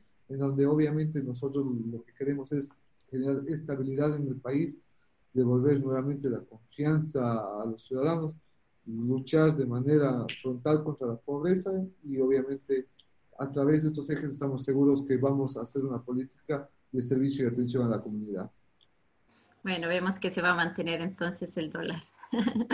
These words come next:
Speaker 1: <laughs>
Speaker 2: Ya, bueno, ahorita ya cambiando un poco de tema, pues antes nos habías comentado que estabas en el tema de la coordinación de, de la Casa de la Juventud.
Speaker 1: Sí.
Speaker 2: Y entonces ahí habían habido unos proyectos de emprendimiento para jóvenes en Ecuador.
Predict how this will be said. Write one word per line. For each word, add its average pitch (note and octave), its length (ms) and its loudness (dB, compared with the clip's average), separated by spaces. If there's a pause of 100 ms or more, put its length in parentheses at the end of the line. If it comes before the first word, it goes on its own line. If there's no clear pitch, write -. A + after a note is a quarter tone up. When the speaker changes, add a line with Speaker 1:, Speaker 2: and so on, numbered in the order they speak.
Speaker 1:
<laughs> E3+ 760 6
Speaker 2:
Ya, - 200 8
bueno, B3+ 400 2
ahorita C4 300 6
ya A#3 180 8
cambiando A#3 380 6
un G#3+ 60 -6
poco A3 220 4
de F#3+ 140 4
tema, A#3+ 560 2
pues G3 380 2 (200)
antes A3+ 260 4
nos G#3 160 4
habías G3 260 4
comentado G3 480 2
que - 60 -4
estabas G3 400 4
en F3+ 160 -4
el D#3+ 180 -4
tema F#3 280 2
de F3 160 -2
la D#3 400 2
coordinación F3+ 800 0
de, D#3+ 540 -2
de E3 280 -4
la F3 140 0
Casa F#3 260 -2
de F#3 80 0
la E3+ 160 -2
Juventud. E3+ 480 -4 (720)
Speaker 1:
Sí. - 220 -8
Speaker 2:
Y G#3 260 0
entonces A3+ 480 -2
ahí G3+ 220 2
habían F#3+ 420 4
habido F#3+ 340 2
unos F#3+ 220 2
proyectos F#3 520 0
de F3+ 60 2
emprendimiento F#3 760 0
para D3+ 160 0
jóvenes F3+ 600 2
en E3 100 -4
Ecuador. F3+ 640 -2